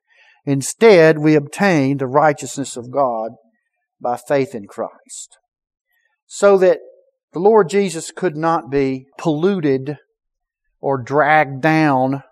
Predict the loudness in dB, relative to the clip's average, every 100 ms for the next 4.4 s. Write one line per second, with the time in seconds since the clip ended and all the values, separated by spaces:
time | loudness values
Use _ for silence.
0 | _ -4 -2 -2 -6 -4 0 0 -2 -4
1 | -10 -8 -10 -12 -10 -10 -10 -12 -14 _
2 | -16 -16 _ _ _ -8 -8 -8 -8 -8
3 | -4 -4 -4 -6 -8 -8 -10 -12 -12 -12
4 | -14 -12 -14